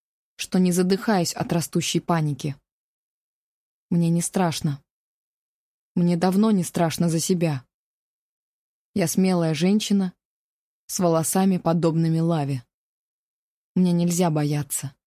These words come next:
Что ж, перейдем к еще одному увлекательному моменту. Я встречаюсь глазами с Максом. "Почему я миссис Гилберт? Ты меня удочерил?"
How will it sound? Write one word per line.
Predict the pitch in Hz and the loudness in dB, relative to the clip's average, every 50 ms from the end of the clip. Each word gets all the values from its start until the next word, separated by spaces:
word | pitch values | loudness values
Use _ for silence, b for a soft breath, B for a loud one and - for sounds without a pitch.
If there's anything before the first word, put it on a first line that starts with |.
| _ _ _ _ _ _ _ _ _ _ _ _ _ _ _ _ _ _ _ _ _ _ _ _ _ _ _ _ _ _ | _ _ _ _ _ _ _ _ _ _ _ _ _ _ _ _ _ _ _ _ _ _ _ _ _ _ _ _ _ _
Что | _ - - - 202 220 240 | _ -12 -4 0 0 0 0
ж, | - - - _ _ _ _ _ _ _ _ _ _ _ _ _ | -2 -6 -12 _ _ _ _ _ _ _ _ _ _ _ _ _
перейдем | - 202 196 196 180 208 233 269 - | 0 2 2 2 2 2 2 0 0
к | |
еще | - - 202 190 - - 214 | 0 -2 -2 0 0 0 0
одному | 208 196 180 190 180 180 185 202 190 - _ _ _ _ _ _ _ | 2 2 2 2 2 2 2 0 0 -4 _ _ _ _ _ _ _
увлекательному | - 180 190 196 180 - - 190 190 - - 190 185 185 185 185 | -2 0 2 0 2 2 0 0 0 0 0 2 2 4 4 2
моменту. | 185 190 190 190 196 180 160 151 139 127 - 147 139 - _ _ _ _ _ _ _ _ _ _ _ _ _ _ _ _ _ _ _ _ _ _ _ _ _ | 2 2 2 2 2 0 0 -2 -4 -6 -8 -10 -10 -12 _ _ _ _ _ _ _ _ _ _ _ _ _ _ _ _ _ _ _ _ _ _ _ _ _
Я | 180 180 175 | 0 0 0
встречаюсь | - - - 175 170 - - 180 180 165 170 | 0 -2 -2 -2 -2 0 0 2 2 2 0
глазами | 160 175 170 160 156 165 165 170 | 0 0 0 0 0 0 0 0
с | 175 - - | 0 0 0
Максом. | 185 165 151 - - - 160 143 - _ _ _ _ _ _ _ _ _ _ _ _ _ _ _ _ _ | 0 0 -2 -4 -4 -4 -4 -4 -6 _ _ _ _ _ _ _ _ _ _ _ _ _ _ _ _ _
"Почему | 202 185 - - 190 190 190 | -4 -4 0 2 2 4 4
я | 190 190 | 4 2
миссис | 190 190 190 - - 190 180 | 2 2 0 0 -2 -2 0
Гилберт? | 175 196 262 339 320 294 240 180 - _ _ _ _ _ _ _ _ _ _ _ _ _ _ _ _ _ _ _ _ _ _ | 2 2 2 2 2 0 0 0 -4 _ _ _ _ _ _ _ _ _ _ _ _ _ _ _ _ _ _ _ _ _ _
Ты | - 202 | 0 2
меня | 196 196 190 190 190 185 | 2 4 2 2 2 2
удочерил?" | 185 180 185 180 - - 190 202 226 294 320 - | 2 0 0 0 0 0 2 2 2 0 -2 -4